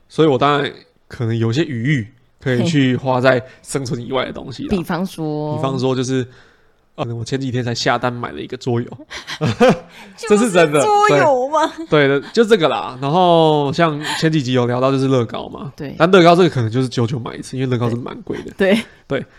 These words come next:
Speaker 1: 啊，再来就是可能，比如说我，我，我，我自己日常需要的东西啦，可能电脑或是什么三C的东西会需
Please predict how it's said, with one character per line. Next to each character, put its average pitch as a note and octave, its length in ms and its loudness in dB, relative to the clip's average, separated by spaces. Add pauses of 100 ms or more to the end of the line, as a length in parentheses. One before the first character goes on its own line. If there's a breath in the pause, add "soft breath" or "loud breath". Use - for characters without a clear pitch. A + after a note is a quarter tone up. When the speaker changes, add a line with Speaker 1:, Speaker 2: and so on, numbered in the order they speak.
(180 soft breath)
Speaker 1:
啊， D#3 120 0
再 D3+ 200 6
来 C3 60 4
就 B2+ 120 0
是 B2+ 160 -4
可 A2+ 100 -4
能， G#2+ 220 -6
比 C#3 100 -4
如 C3 60 0
说 B2+ 120 0
我， A#2+ 140 -2
我， B2+ 260 -10 (100)
我， B2 220 -8 (180)
我 A#2 100 -6
自 D#3+ 100 -2
己 D3 60 0
日 D3+ 160 0
常 A#2+ 180 -6
需 A#2 140 -6
要 B2+ 120 4
的 A#2+ 60 -6
东 A2+ 220 -12
西 G#2+ 160 -12
啦， G#2+ 180 -10
可 B2+ 100 -8
能 A#2 200 -4
电 C#3+ 200 0
脑 - 120 -12
或 A#2 120 -8
是 A#2 140 -8
什 - 100 -14
么 - 240 -14 (160 soft breath)
三 B2+ 240 -8
C A#2+ 200 -6
的 - 40 -8
东 - 160 -14
西 B2 140 -12
会 B2+ 140 -2
需 A2+ 80 -6